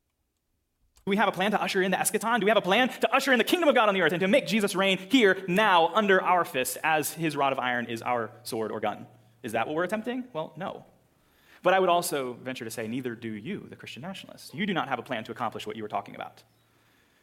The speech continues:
Again, Stephen Wolf's book, page three ninety-six, he says, "This chapter is an outline of principles, not a blueprint for action." Why? 'Cause he doesn't have a blueprint for action. 'Cause there is no blueprint for action. 'Cause this will not work. By the way, it was never intended to work. It was only intended to lure about half of half the country off into a pipe dream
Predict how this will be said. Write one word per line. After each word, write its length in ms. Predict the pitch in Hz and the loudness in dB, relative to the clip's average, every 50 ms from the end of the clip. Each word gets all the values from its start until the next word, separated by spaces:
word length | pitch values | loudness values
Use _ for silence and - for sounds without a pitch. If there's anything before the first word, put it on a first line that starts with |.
| _ _ | _ _
Again, 260 | 113 165 160 95 98 | -4 -2 -2 -2 -4
Stephen 220 | - - 110 117 120 | -8 -8 -8 -6 -6
Wolf's 160 | 131 131 - | -6 0 0
book, 160 | 214 - - | 0 0 0
page 140 | 127 117 - | -4 -8 -6
three 120 | - 135 | -6 -4
ninety-six, 320 | 139 139 147 - 196 - - | -4 -4 -2 -4 -4 -4 -4
he 80 | 175 | -4
says, 160 | - 165 151 | -4 -4 -2
"This 120 | 151 254 - | -2 -4 0
chapter 240 | - 302 302 - 214 | 0 0 2 2 2
is 60 | 202 | 2
an 60 | 208 | 2
outline 240 | 185 226 233 190 196 | 0 0 0 0 -2
of 120 | 190 - - | -2 -2 0
principles, 420 | 339 370 - 214 180 147 123 - - - | -2 0 0 -2 -2 -2 -2 -4 -6 -4
not 340 | 151 220 - 202 202 165 | 0 2 2 2 2 2
a 40 | 214 | 2
blueprint 280 | 180 202 190 196 202 196 | 2 2 2 2 0 -2
for 120 | - 226 | 0 2
action." 340 | 262 311 - - - 123 107 - - - _ _ _ _ _ _ _ _ _ _ | 2 2 2 0 -4 -4 -6 -8 -14 -20 _ _ _ _ _ _ _ _ _ _
Why? 180 | - 180 254 | 2 2 2
'Cause 120 | 247 226 196 | 2 0 -2
he 80 | 196 | 0
doesn't 160 | 175 180 160 160 | 0 -2 -2 -2
have 160 | 156 202 220 | -4 -4 -4
a 40 | 220 | -4
blueprint 240 | 240 226 190 160 | -4 -6 -6 -6
for 80 | - 147 | -6 -6
action. 160 | 127 - 151 | -6 -4 -4
'Cause 80 | - 220 | -2 0
there 100 | 254 262 | 2 2
is 100 | 311 294 | 2 2
no 80 | 269 | 0
blueprint 220 | 165 151 - 156 147 | 0 0 -4 -2 -2
for 40 | 151 | 0
action. 160 | 160 - 226 | 0 0 0
'Cause 100 | 240 226 | 0 0
this 120 | 294 - | 0 2
will 80 | 277 285 | 4 4
not 140 | 285 269 302 | 6 6 6
work. 300 | 311 285 - - - - - - - _ _ _ _ | 4 4 2 -2 -10 -16 -18 -20 -20 _ _ _ _
By 80 | 208 | 2
the 60 | 208 208 | 4 4
way, 80 | 202 | 2
it 80 | 185 175 | 2 2
was 100 | 175 170 | 0 -2
never 160 | 190 175 175 | -2 -2 -2
intended 440 | 170 170 - 220 214 196 147 - - | -4 -4 -6 -8 -8 -8 -8 -10 -12
to 60 | 120 | -12
work. 300 | 101 - - - - - _ _ _ _ _ _ _ _ _ _ _ | -12 -12 -14 -14 -20 -20 _ _ _ _ _ _ _ _ _ _ _
It 60 | - | -12
was 100 | 120 123 | -10 -10
only 140 | 127 120 123 120 | -8 -6 -6 -8
intended 280 | 120 123 107 110 113 | -8 -8 -8 -8 -8
to 80 | 151 143 | -6 -6
lure 220 | 117 110 113 123 | -4 -4 -2 -2
about 200 | 123 113 107 - | -2 -2 -2 -2
half 220 | - 107 107 113 - | -2 -4 -4 -4 -4
of 80 | 120 107 | -6 -6
half 160 | 101 104 - | -8 -8 -8
the 60 | 113 | -10
country 360 | - 104 104 - 123 127 131 131 - - | -12 -12 -10 -8 -8 -8 -8 -8 -6 -4
off 260 | 101 98 - - - - - - | -2 -2 -2 -4 -8 -14 -14 -10
into 340 | 113 107 104 - 104 107 - | -10 -10 -8 -8 -8 -6 -6
a 60 | - | -2
pipe 140 | - 247 208 | -2 -2 -2
dream 200 | 175 160 113 - | 0 -4 -4 -4